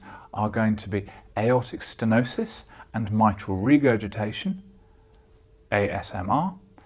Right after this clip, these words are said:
because the, in S one, the ca-, the heart is contracting, so forcing blood out through the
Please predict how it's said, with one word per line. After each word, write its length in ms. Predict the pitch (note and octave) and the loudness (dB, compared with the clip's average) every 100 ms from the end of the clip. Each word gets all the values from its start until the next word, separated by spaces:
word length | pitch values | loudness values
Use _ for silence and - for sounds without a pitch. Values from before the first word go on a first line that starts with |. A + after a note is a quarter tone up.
| - - _ | -20 -20 _
because 600 | - G#2 - G#2 G2 - - _ _ | -6 -6 -2 0 0 -4 -16 _ _
the, 240 | A2 F#2+ - - - - _ | -6 -6 -8 -20 -20 -20 _
in 300 | B2+ A2 G#2 - | -2 -2 -2 -2
S 220 | C#3 - | -2 -2
one, 300 | C#3 D#3+ G3+ - - - - | -2 0 -2 -6 -20 -20 -8
the 120 | A2+ | -6
ca-, 340 | - - A#2 - | -6 -6 -8 -6
the 80 | A2 | -6
heart 280 | F#2+ G2+ - | -2 -4 -4
is 120 | - | -8
contracting, 640 | - G2+ - D3+ - G#3 G3 | -8 -8 0 -2 -2 -8 -6
so 200 | - G2+ | -6 -8
forcing 580 | - A#2 A2 - G#2+ | -2 0 0 -2 -4
blood 220 | G#2+ G#2 - - - | -2 -4 -6 -8 -2
out 300 | C#3 D#3+ - - - - | 0 -2 -8 -20 -20 -20
through 540 | - - B2+ C#3+ C#3 - | -20 -10 -4 -2 -4 -6
the 180 | A#2 | -6